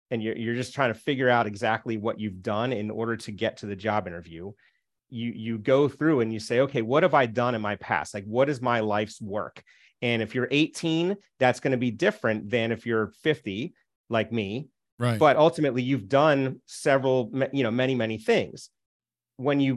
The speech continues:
Speaker 1: when you build that accomplishment log, you're also taking stock of the skills that you have and the talents that you have and the personality traits that you love about yourself.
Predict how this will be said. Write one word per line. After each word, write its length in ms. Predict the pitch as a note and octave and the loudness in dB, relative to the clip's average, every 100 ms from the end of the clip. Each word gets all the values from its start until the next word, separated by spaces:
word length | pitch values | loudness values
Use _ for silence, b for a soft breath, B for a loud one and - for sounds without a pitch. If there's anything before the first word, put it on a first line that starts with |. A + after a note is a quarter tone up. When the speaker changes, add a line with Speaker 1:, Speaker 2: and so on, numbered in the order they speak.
| - | -2
Speaker 1:
when 180 | C3+ C3 | -2 0
you 80 | |
build 300 | A#2 D3 F3+ | 0 2 4
that 140 | D#3+ B2+ | 4 2
accomplishment 680 | - - F#3 G#3+ - B2+ G2+ | -2 -2 -2 -2 -4 -6 -4
log, 280 | A2 G#2 A2 | -2 -2 -4
you're 160 | A2+ | -6
also 540 | - C3 F3 - B2+ A2+ | 0 2 0 0 -2 -2
taking 520 | - C#3 C3 A#2+ A2 | -6 -2 -2 -2 -8
stock 680 | - - C3 C3 C#3 C#3 - - | -8 -6 2 4 4 2 -12 -2
of 480 | A#2 A2+ G#2+ G2+ G#2+ _ _ _ | 0 2 0 -4 -12 _ _ _
the 520 | A2 A2 A#2 A2+ A2 - - | -8 -2 -2 -2 -4 -8 -16
skills 560 | - - F3 A3 F3 | -14 -2 2 4 4
that 120 | A#2+ G#2 | 0 -6
you 120 | G2 | -8
have 340 | A2 F#2 F#2+ | -4 -4 -4
and 100 | G#2+ | -8
the 80 | G#2 | -8
talents 520 | - - D#3+ F3+ A#2 | -10 -4 -2 -2 -6
that 120 | F#2+ | -10
you 100 | D#2 | -12
have 260 | G2+ G2+ G#2 | -10 -8 -6
and 100 | A#2+ | -8
the 60 | A#2 | -6
personality 760 | - C3+ B2 B2 D3 D3+ A2 | -4 -4 -2 0 2 2 -2
traits 520 | - A2 G2+ - - _ _ _ | -6 -6 -6 -8 -16 _ _ _
that 140 | A2+ | -2
you 180 | B2 A#2+ | 0 0
love 240 | A#2 B2+ A2+ | 2 2 2
about 300 | F#2+ F#2 F#2 | -2 -4 -6
yourself. 600 | F2+ - C#2 G#1 - | -12 -8 -8 -10 -16